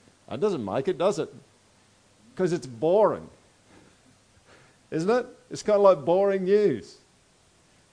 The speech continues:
And that's, like, the most awesomest news. That's not even a word. It's the most awesomest news ever that a dude would actually stay married to his wife and she would stay married to him and they'd work their stuff out and still love each other till the day they die for, like, sixty years. Is anyone with me?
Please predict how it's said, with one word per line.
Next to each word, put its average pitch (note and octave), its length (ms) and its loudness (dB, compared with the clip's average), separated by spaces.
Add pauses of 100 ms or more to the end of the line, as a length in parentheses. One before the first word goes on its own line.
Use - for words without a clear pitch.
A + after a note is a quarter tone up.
And E3+ 120 -2
that's, G#3+ 200 0
like, A#3 220 0
the G#3+ 80 0
most G3 380 2
awesomest F#3+ 600 -2
news. F#3 320 0
That's D#3+ 180 -6
not G3+ 100 -2
even G3 140 -2
a F3 60 -4
word. D#3 360 -2 (240)
It's - 140 -8
the A3+ 80 0
most G#3+ 240 6 (440)
awesomest A3+ 600 0
news F#3+ 300 2
ever F3+ 400 4
that D#3+ 180 0
a E3 40 0
dude F#3 300 0
would E3 140 0
actually E3+ 260 -2
stay F3 280 -4
married F3+ 440 0 (320)
to E3+ 120 -4
his D#3 120 0
wife F#3+ 320 4
and E3+ 100 -8
she G#3 140 -2
would G3+ 120 0
stay F#3 220 2
married F3+ 300 2
to E3 60 0
him G3 180 2
and F3 80 -2
they'd F3+ 140 2
work G3 220 0
their F3+ 100 0
stuff F#3+ 320 0
out F3 140 2
and F3 100 -8
still G3+ 180 0
love F#3 240 2
each G3+ 160 0
other E3 180 2
till F3 180 -4
the E3+ 100 0
day F3+ 200 4
they D#3+ 160 4
die F3+ 300 2
for, E3+ 120 -6
like, E3 180 -2
sixty E3 340 -6
years. D#3+ 400 0
Is C3+ 100 -6
anyone E3 240 -4
with E3 160 -8
me? G2+ 120 -12